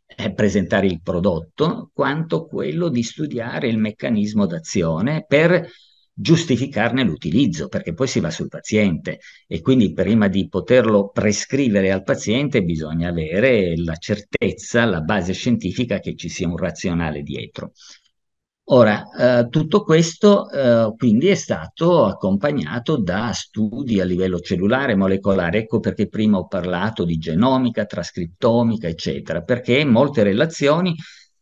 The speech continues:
avevano anche come, eh, obiettivo quello dello studio di ciò che accade, ehm, all'interno di un tumore. M-, mi permetta di farle, mm, ecco,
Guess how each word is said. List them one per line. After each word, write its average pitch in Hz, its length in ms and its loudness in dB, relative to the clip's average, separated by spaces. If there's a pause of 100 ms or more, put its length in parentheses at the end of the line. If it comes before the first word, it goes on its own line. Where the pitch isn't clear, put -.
(140)
avevano 123 640 2
anche 113 580 0
come, 110 480 2
eh, 104 360 -4
obiettivo 143 600 0
quello 98 240 0
dello 95 240 0
studio 123 720 -2
di 113 180 -2
ciò 117 360 0
che 120 420 0 (400)
accade, 127 920 -2
ehm, 95 640 -2 (200)
all'interno 104 720 2
di 87 100 -2
un 95 120 -6
tumore. 85 640 -4
M-, - 340 -10
mi 123 160 2
permetta 139 360 0
di 143 100 0
farle, 127 500 -2
mm, 104 480 2 (300)
ecco, 107 440 -4